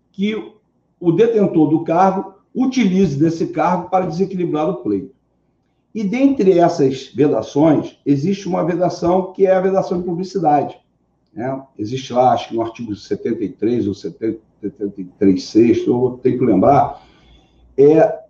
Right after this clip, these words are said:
toda uma norma, toda uma norma própria para gastos com publicidade, né? E durante o período eleitoral, você não pode fazer qualquer publicidade institucional que não seja de, é, sagrado interesse público,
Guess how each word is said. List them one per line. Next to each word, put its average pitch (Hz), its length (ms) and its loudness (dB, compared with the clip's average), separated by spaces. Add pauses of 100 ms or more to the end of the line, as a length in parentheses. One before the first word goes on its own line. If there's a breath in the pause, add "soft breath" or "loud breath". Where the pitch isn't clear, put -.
(280)
toda 240 220 0
uma 220 140 2
norma, 196 520 2
toda 226 160 0
uma 220 160 0
norma 175 400 2
própria 180 460 2
para 175 400 -2
gastos 156 360 -4
com 165 120 -4
publicidade, 151 720 -10 (580)
né? 143 240 -2
E 170 40 2
durante 156 640 2
o 127 80 -16
período 143 340 -2
eleitoral, 147 540 -2
você 175 240 -8
não 185 180 -4
pode 175 340 -6
fazer 160 340 -6
qualquer 196 460 -6
publicidade 135 680 -6
institucional - 640 -2
que 190 80 -8
não 196 180 0
seja 180 400 -2
de, 180 400 -6 (1040)
é, 127 380 -6 (480)
sagrado 165 600 2
interesse 147 420 -2
público, - 260 -20